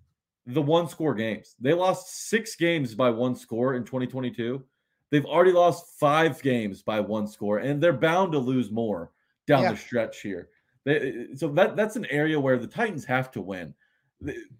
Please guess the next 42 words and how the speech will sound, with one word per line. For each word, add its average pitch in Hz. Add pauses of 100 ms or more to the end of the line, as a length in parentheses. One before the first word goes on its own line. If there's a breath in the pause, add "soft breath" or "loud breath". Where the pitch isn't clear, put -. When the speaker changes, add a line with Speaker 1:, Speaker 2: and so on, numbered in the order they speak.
(100)
Speaker 1:
the 135
Titans' 208
identity 123
when 117
everything's 127
going 120
well 107
is 98
toughness, 151
winning 147
in 151
the 139
trenches, 127 (300 soft breath)
and 120
finding 156
a 160
way 143
to 139
win 131
close 143
games, 117 (260)
going 165
on 156
the 135
road 139
to 127
beat 139
superior 143
teams. 107 (320)
We've 226
seen 208
them 143
do 143
this. 101
We 123
held 180
them 165
to 127
that 127
standard 123
last 143
year. 92